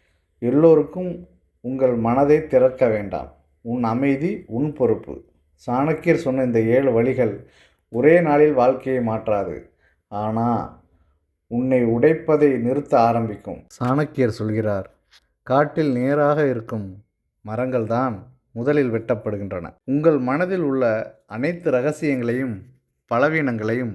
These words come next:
மற்றவர்களிடம் கொட்டாதீர்கள். மற்றவர்களிடம் அளவுக்கு அதிகமாக பேசும்போது அவர்கள் உங்கள் பலவீனத்தை அறிந்து கொண்டு உங்களை உணர்ச்சி ரீதியாக காயப்படுத்த வாய்ப்புள்ளது.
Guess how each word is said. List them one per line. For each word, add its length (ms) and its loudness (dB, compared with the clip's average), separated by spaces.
மற்றவர்களிடம் 920 -2
கொட்டாதீர்கள். 720 -4
மற்றவர்களிடம் 720 0
அளவுக்கு 720 -2
அதிகமாக 520 0
பேசும்போது 880 -4
அவர்கள் 380 0
உங்கள் 440 -2
பலவீனத்தை 800 -2
அறிந்து 360 0
கொண்டு 280 -4
உங்களை 300 0
உணர்ச்சி 460 -2
ரீதியாக 480 0
காயப்படுத்த 560 -2
வாய்ப்புள்ளது. 560 -4